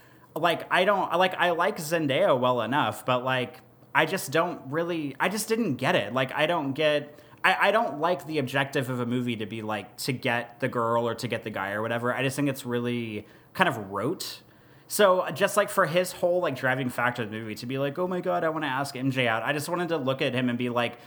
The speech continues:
"There's more to life than having a girlfriend. Like, you are fucking superheroes, so, like, put your fucking tights on and go fight these monsters and shut the fuck up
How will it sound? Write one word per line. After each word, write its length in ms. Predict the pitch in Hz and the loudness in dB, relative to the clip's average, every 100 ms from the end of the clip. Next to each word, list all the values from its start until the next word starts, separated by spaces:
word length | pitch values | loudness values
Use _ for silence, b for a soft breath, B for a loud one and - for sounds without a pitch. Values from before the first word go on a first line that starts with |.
| B - | B -2
"There's 220 | 165 143 | 0 2
more 200 | 185 190 | 2 2
to 160 | - | 0
life 340 | 160 160 151 - | 0 2 0 0
than 120 | 127 | 0
having 320 | 131 127 127 | 2 2 0
a 60 | 113 | -2
girlfriend. 600 | 113 117 - 95 90 95 | 0 0 0 -4 -4 -4
Like, 360 | 110 107 - - B B B - | -2 -4 -6 -18 B B B -10
you 280 | 123 151 156 | -4 0 0
are 100 | 147 | 0
fucking 400 | - 170 165 135 | 2 0 2 -2
superheroes, 760 | 135 143 135 117 110 101 104 | -2 -4 -2 -4 -4 -4 -4
so, 180 | - 135 | -2 0
like, 300 | 123 113 - | 0 -2 -4
put 100 | 160 | -4
your 120 | 151 | -2
fucking 360 | 143 160 156 131 | 0 0 0 -2
tights 380 | - 147 143 - | 2 0 2 0
on 320 | 110 101 104 | 2 0 -2
and 120 | 113 | -2
go 120 | 123 | -2
fight 260 | 120 127 131 | -2 -2 0
these 220 | 123 104 | -2 -2
monsters 640 | 113 120 - 110 101 101 - B | -2 -2 -2 -4 -4 -6 -10 B
and 100 | 120 | -6
shut 220 | 120 151 147 | 0 2 2
the 80 | |
fuck 260 | 139 135 123 | 2 2 4
up 460 | 131 110 107 - | 2 2 -2 -8